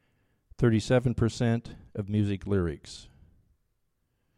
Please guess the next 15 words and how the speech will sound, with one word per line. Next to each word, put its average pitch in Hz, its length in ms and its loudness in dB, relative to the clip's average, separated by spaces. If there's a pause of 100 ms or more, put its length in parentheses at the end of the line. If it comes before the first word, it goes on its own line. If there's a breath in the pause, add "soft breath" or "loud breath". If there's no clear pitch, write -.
(2500 soft breath)
One 120 260 2
type 131 380 2 (180)
of 104 140 2
sexual 120 500 2
content, 110 720 0
however, 101 640 2 (640)
that 107 180 2
is 107 160 4
consistently 160 960 0
minimal 131 720 4
or 117 340 4
absent 123 840 -2 (1400)
in 98 200 -4
present-day 117 580 2
media 90 540 0